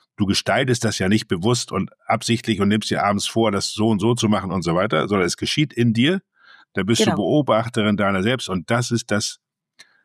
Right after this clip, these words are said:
Speaker 1: das ist das Entscheidende, was viele vielleicht gar nicht so wertschätzen, aber für mich eigentlich sofort ein Indiz dafür ist, dass etwas wahrhaftig ist und fest ist.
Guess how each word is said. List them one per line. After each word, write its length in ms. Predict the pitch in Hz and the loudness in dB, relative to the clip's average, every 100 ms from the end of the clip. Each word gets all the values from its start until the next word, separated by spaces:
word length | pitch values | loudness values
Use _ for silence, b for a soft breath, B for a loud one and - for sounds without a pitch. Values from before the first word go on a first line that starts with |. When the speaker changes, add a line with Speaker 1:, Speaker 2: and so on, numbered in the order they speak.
| b _ _ _ | b _ _ _
Speaker 1:
das 220 | 90 - | -4 -2
ist 160 | 107 92 | -4 -2
das 220 | 85 - | -2 -4
Entscheidende, 840 | - - - 104 120 85 156 - - - | -4 -2 0 2 4 2 2 0 -4 -6
was 220 | - - b b b _ | -8 -8 b b b _
viele 320 | - 120 107 | -2 2 2
vielleicht 400 | - 98 87 - | 2 0 0 -2
gar 180 | 104 95 | -2 0
nicht 140 | 92 | 0
so 160 | - 82 | -2 0
wertschätzen, 500 | 117 123 113 - - | 0 2 -2 -2 -2
aber 220 | 92 82 - | 0 -2 -6
für 160 | - 98 | -2 2
mich 320 | 107 - 120 | 2 0 -4
eigentlich 420 | 92 90 113 - - | -2 -2 -4 -8 -14
sofort 520 | - 104 - 131 131 | -4 -2 0 0 0
ein 160 | - 101 | 0 0
Indiz 400 | 92 85 147 135 | 0 2 2 2
dafür 340 | 117 101 107 117 | 0 0 2 2
ist, 220 | 135 - _ _ _ | 0 -8 _ _ _
dass 200 | 90 - | -4 -2
etwas 380 | 104 - 95 | -2 0 0
wahrhaftig 440 | 95 85 117 - 104 | 0 0 0 0 2
ist 220 | 113 - | 0 -2
und 260 | - 104 92 | -2 -2 -2
fest 400 | - 98 - - | -2 -2 -2 -10
ist. 280 | - - | -14 -16